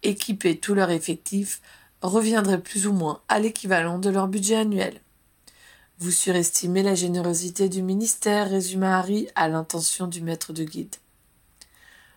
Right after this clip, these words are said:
Je suis certain que vous saurez convaincre le ministre de l'avantage que cela peut avoir pour vous.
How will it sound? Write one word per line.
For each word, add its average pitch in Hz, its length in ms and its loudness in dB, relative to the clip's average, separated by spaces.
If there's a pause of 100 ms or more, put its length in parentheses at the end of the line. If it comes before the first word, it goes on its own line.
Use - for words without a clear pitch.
(120)
Je 185 160 0
suis 180 240 0
certain 262 640 2 (100)
que - 100 -4
vous 185 200 -2
saurez 180 340 0
convaincre 180 640 -2
le 170 140 0
ministre 170 540 -4
de 180 120 2
l'avantage 175 640 2 (340)
que - 140 -4
cela 220 320 2
peut 214 160 0
avoir 196 280 2
pour 240 200 0
vous. 185 180 -6